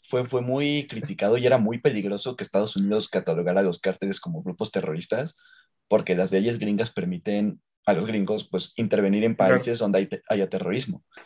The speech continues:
Speaker 1: Entonces, los gringos utilizan mucho eso, es que ese es un grupo terrorista, y puede serlo, o sea, no estoy diciendo que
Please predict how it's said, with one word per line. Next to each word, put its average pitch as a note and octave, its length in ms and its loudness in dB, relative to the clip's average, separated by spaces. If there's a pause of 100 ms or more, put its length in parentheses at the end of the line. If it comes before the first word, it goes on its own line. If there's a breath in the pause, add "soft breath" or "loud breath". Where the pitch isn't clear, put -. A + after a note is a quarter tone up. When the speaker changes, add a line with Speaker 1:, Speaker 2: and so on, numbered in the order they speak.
(260 soft breath)
Speaker 1:
Entonces, A2+ 240 2
los A2+ 100 0
gringos C3 320 -2
utilizan A#2 320 -4
mucho A2+ 240 -2
eso, A2 140 0
es A2+ 100 -2
que - 80 -8
ese B2+ 120 -2
es - 60 -2
un A#2+ 60 0
grupo A#2 240 0
terrorista, F2 420 -4 (200)
y E2+ 100 -6
puede G#2+ 280 6
serlo, - 240 -4
o - 20 -14
sea, - 120 -12
no D#2+ 60 -6
estoy F2 180 -8
diciendo E2+ 240 -8
que - 240 -16